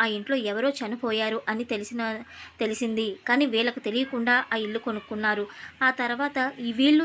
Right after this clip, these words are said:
ఇల్లు అమ్మే సమయానికి ఎవ్వరు కూడా ముందుకు రావడం లేదు. ప్రతిరోజు కూడా రాము, తన భార్య,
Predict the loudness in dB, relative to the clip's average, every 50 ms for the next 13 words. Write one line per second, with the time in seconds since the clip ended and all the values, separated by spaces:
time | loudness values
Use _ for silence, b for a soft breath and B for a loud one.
0 | 2 0 0 2 4 4 4 4 2 0 0 -2 -2 -4 -4 -4 -2 -2 -2 -2
1 | -2 -2 -2 -2 -2 -2 -2 -4 -6 -4 -2 -2 -2 0 -2 -2 -4 -4 -4 -4
2 | -4 -4 -4 -2 -2 0 0 0 0 0 -2 -2 -2 -4 -4 -4 -4 -2 -2 -2
3 | -2 B B B B B B _ _ _ _ _ -20 -20 _ _ _ _ _ _
4 | _ _ _ _ _ _ _ _ _ _ _ _ -20 -20 -20 -6 -2 -2 0 2
5 | 2 2 2 2 0 -2 0 0 0 0 0 -2 0 0 -2 -4 -4 -6 -8 -6
6 | -4 -4 -2 0 0 -2 -2 -2 -4 -4 -4 -4 -2 -2 -2 0 0 0 0 -2
7 | -4